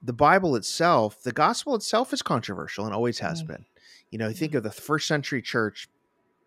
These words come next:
Speaker 1: you know, the fact that they were saying that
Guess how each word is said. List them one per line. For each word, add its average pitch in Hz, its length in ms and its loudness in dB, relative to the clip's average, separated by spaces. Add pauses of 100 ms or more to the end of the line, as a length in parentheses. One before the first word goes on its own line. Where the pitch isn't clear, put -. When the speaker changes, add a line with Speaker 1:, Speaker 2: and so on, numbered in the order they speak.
(720)
Speaker 1:
you 120 120 -4
know, 107 260 -4
the 110 100 -6
fact 135 220 0
that 127 140 -4
they 127 120 0
were 107 280 0 (100)
saying 123 340 2
that 104 200 0